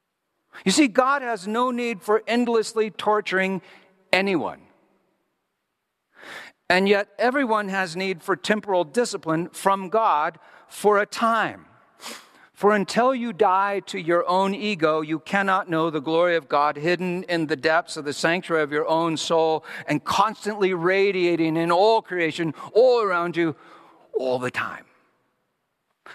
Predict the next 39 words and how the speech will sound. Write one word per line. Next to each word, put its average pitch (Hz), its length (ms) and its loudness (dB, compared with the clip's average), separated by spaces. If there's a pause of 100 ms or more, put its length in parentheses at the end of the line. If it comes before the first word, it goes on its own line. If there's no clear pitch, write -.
"Concerning 277 640 2
this 240 180 0
salvation, 190 760 -2
the 170 140 0
prophets 233 500 0
who 220 100 -8
prophesied 202 440 -2
about 185 180 0
the 175 60 -8
grace 214 340 2
that 208 100 -2
was 196 180 0
to 190 80 -8
be 175 100 -4
yours 170 220 0
searched 226 400 -2
and 196 100 -6
inquired 165 460 -2
carefully, 170 520 0 (220)
inquiring 190 720 2
what 214 220 0
person 202 340 -6
or 190 100 0
time 151 360 0
the 151 120 0
Spirit 226 440 0
of 170 180 -2
Christ 180 340 -2
in 156 220 0
them 160 400 2 (240)
was 180 220 2
indicated 185 640 0
when 170 140 0
he 170 80 -4
predicted 190 540 0
the 160 100 -2
sufferings 202 580 -2
of 143 140 -4
Christ 151 340 0